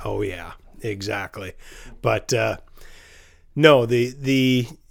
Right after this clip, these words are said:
you know, bank fishing i-, is a huge deal. It's, it's the largest portion of the fishing community that exists, and, you know, everything, a, a lot of what we do is all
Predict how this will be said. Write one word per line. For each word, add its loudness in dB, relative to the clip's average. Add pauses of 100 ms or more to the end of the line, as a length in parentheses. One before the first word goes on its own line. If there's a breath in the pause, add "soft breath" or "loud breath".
(280)
you 2
know, 0
bank 2
fishing 2
i-, 2
is 0
a -2
huge -2
deal. -2
It's, -10
it's -2
the -4
largest 0
portion -2 (120)
of -6
the -10
fishing -4
community -2 (540 soft breath)
that -4
exists, -2 (180)
and, -2 (460 soft breath)
you 2
know, -2 (120)
everything, 0 (420 soft breath)
a, 0 (100)
a 2
lot 6
of 0
what -2
we -2
do -6 (440 loud breath)
is -2
all 2